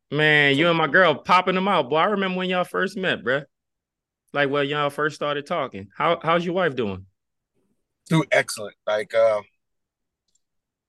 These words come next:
Speaker 2: we, we feed off each other, man. Like, like,
Speaker 1: Mm.
Speaker 2: glad that when,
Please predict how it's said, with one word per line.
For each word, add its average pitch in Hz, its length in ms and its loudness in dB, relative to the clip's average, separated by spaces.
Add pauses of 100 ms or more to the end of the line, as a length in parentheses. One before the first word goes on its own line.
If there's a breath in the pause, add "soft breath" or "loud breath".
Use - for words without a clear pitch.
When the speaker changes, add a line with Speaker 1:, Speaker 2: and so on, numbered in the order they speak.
(280)
Speaker 2:
we, 175 240 -8
we 202 120 -2
feed 196 280 -4
off - 200 0
each 131 160 -10
other, 98 180 -8 (100)
man. 107 160 -4
Like, 113 340 0
like, 185 360 2
Speaker 1:
Mm. 139 760 -2
Speaker 2:
glad 143 360 4
that 127 260 2
when, 113 380 -12